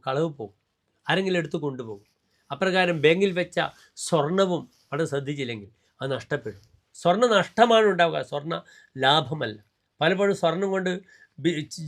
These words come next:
ബിസിനസ് ചെയ്യുന്നവർക്ക്, ജ്വല്ലറിക്കാർക്ക്, അല്ലെങ്കിൽ അതുമായി ബന്ധപ്പെടുന്ന മറ്റുള്ളവർക്കൊക്കെ തന്നെ സ്വർണ്ണനഷ്ടം,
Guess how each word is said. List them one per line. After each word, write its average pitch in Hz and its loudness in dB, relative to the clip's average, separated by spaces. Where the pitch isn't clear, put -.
ബിസിനസ് 185 -2
ചെയ്യുന്നവർക്ക്, 175 0
ജ്വല്ലറിക്കാർക്ക്, 165 0
അല്ലെങ്കിൽ 175 0
അതുമായി 180 0
ബന്ധപ്പെടുന്ന 170 0
മറ്റുള്ളവർക്കൊക്കെ 175 0
തന്നെ 127 -14
സ്വർണ്ണനഷ്ടം, 180 0